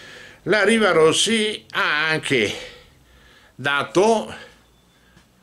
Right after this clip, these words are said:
accluso, un set di due pantografi di tipo quarantadue L R con viti e isolatori.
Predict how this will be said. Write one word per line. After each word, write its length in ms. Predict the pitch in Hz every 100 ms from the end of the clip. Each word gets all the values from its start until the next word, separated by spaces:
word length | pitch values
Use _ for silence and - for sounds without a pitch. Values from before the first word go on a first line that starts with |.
| _ _ - _ - - -
accluso, 1000 | 123 - 127 131 135 135 214 240 - - _ - _
un 600 | 220 247 185 143 131 117 107 - - _ _ _ - - - _
set 480 | - 202 185 180 143
di 240 | 123 135
due 260 | 156 185 120
pantografi 1040 | 131 139 - 156 160 170 180 180 202 220
di 240 | 175 175 -
tipo 440 | 226 151 131 113
quarantadue 1080 | - 151 151 165 165 160 143 175 165 127 139
L 160 | 156
R 840 | 147 143 143 160 185 220 240 - -
con 240 | 233 214
viti 680 | 143 160 156 170 185 196 -
e 140 | 120 143
isolatori. 1400 | 123 101 131 113 131 127 123 120 117 110 107 107 98